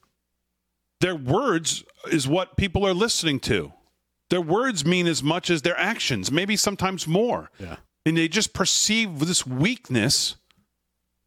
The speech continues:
Speaker 1: and it just feeds the fire of things like that. Oh, give 'em credit. <laughs>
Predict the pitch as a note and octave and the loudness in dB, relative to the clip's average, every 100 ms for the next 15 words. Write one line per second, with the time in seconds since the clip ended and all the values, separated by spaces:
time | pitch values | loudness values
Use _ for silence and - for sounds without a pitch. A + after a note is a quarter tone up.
0 | _ _ _ _ _ _ - D#3 G#3+ G3 | _ _ _ _ _ _ -4 0 0 -2
1 | - - A3 G#3+ G#3 - F3+ - - G3 | -4 -2 0 2 0 0 -2 -4 -2 0
2 | G#3+ G#3 C#3 D3+ - - F#3 F3+ D3 F3+ | 0 0 0 -2 -2 -2 -2 0 0 0
3 | E3 E3+ A3 G#2+ - _ _ _ _ _ | 0 -2 -2 -4 -10 _ _ _ _ _
4 | _ G#2 D#3 C#3+ D#3 - G3 G#3+ F#2 - | _ -2 0 0 -2 -2 0 0 -2 -8
5 | _ _ _ _ - | _ _ _ _ -6